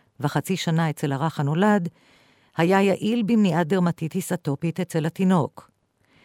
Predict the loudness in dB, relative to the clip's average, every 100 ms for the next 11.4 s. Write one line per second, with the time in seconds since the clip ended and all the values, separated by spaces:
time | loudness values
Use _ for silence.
0 | _ _ _ 2 4 6 6 4 4 4
1 | 2 0 -2 0 0 2 0 -2 -2 0
2 | 0 -2 -4 -4 -6 -2 0 2 0 -2
3 | -2 -2 -2 -4 -4 _ -20 _ _ _
4 | _ _ _ 0 2 4 6 6 2 2
5 | 2 2 2 0 -2 -2 -2 -2 0 2
6 | 4 2 0 -2 0 0 0 -4 -8 -6
7 | -2 -2 0 0 2 -2 _ _ _ _
8 | -4 -4 -2 -2 -2 -4 -4 -14 -4 -2
9 | 2 0 0 -4 -4 -8 _ _ _ 2
10 | 2 2 0 -2 -2 -2 -2 -4 -4 -2
11 | 0 2 0